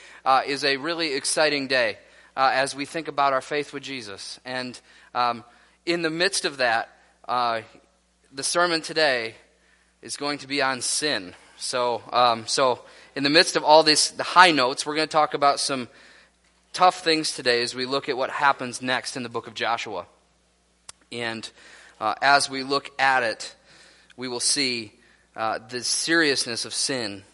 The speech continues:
and what God has done about it. And as we do that, then we'll have an opportunity to remember through communion. You know, we all know, we've heard tragedy stories all around of people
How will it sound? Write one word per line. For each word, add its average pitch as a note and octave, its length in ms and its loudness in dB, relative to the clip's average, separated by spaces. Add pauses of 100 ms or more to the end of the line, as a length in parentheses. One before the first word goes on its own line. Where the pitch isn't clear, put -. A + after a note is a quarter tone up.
(120)
and A#2+ 100 -10
what A2+ 120 -10
God A2+ 200 2
has G#2 120 -8
done A2+ 180 -4
about G2 260 -4
it. - 120 -14 (160)
And B2 140 -4
as B2+ 140 -2
we B2+ 80 -6
do B2 160 -8
that, A#2 240 2
then A#2+ 140 -4
we'll A2 100 -6
have A2+ 120 -4
an A2+ 80 -6
opportunity A2 580 -6
to A2 140 -12
remember G#2+ 340 -8
through A2 180 -16
communion. G#2 560 -14 (2750)
You - 60 -8
know, D3 100 2
we F3 120 6
all G3+ 160 10
know, D3+ 380 6 (240)
we've D3 180 -6
heard F3+ 240 4
tragedy D#3 480 2
stories A2 440 -2
all A#2 180 2
around F#2+ 340 -4 (640)
of A2 560 -2 (600)
people C3+ 640 0